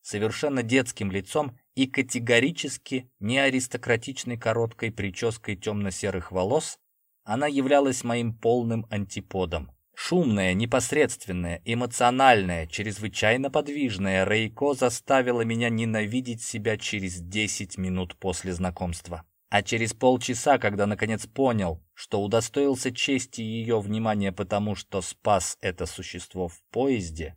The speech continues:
я возненавидел и себя. «Эмбакун! Эмбакун!» «И Яками-сан, я вам шестьдесят четвёртый раз повторяю, что я вас не спасал.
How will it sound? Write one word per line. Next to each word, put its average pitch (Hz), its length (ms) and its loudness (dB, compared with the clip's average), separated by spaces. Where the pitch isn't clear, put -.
я 107 320 6
возненавидел 101 960 -2
и 92 100 -6
себя. 87 480 -8
«Эмбакун! 226 840 8
Эмбакун!» 180 960 10
«И 110 80 -4
Яками-сан, 104 1080 -2
я 123 280 -2
вам 127 180 0
шестьдесят 123 720 0
четвёртый 127 640 -2
раз 123 260 4
повторяю, 120 680 2
что - 200 -6
я 123 280 2
вас 123 320 2
не 127 260 2
спасал. 107 720 0